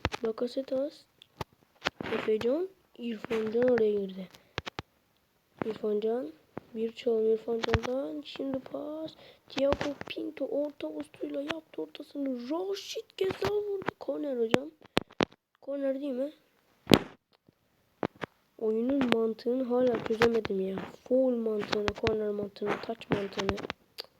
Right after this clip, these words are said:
Sekiz aydır mı, dokuz aydır oynuyorum arkadaşlar ama bunları yapmaları yani bence iyi değil. Davidson, Erlepeloyi, Gezal,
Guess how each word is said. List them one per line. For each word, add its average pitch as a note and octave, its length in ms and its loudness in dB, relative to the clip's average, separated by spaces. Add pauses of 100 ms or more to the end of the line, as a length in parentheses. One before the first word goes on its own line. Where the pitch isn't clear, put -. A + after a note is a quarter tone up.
(600)
Sekiz B3+ 320 0
aydır A#3+ 320 6
mı, A3+ 80 2
dokuz - 340 2
aydır A#3+ 260 6
oynuyorum A3+ 420 4
arkadaşlar A3 480 -6
ama B3+ 280 0 (2250)
bunları A#3+ 300 4
yapmaları G#3+ 520 2
yani G#3+ 340 2
bence G#3+ 280 0
iyi A3 260 -4
değil. G3+ 240 -4 (840)
Davidson, A#3 680 2 (480)
Erlepeloyi, A3 1200 0 (1900)
Gezal, A3+ 560 0